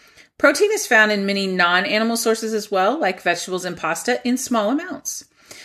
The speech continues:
This shows how individualized and nuanced protein management in C K D can be,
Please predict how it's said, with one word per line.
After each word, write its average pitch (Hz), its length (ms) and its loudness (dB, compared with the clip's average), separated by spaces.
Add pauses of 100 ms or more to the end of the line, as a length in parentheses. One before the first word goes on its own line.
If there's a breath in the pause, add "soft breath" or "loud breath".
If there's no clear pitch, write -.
(140 loud breath)
This 269 180 4
shows 269 280 2
how 202 240 2
individualized 233 880 2
and 185 260 -4
nuanced 196 520 -2
protein 190 400 0
management 175 460 -6
in 185 160 -4
C 185 200 -8
K 175 180 -4
D 160 140 -6
can 160 180 -8
be, 220 480 -2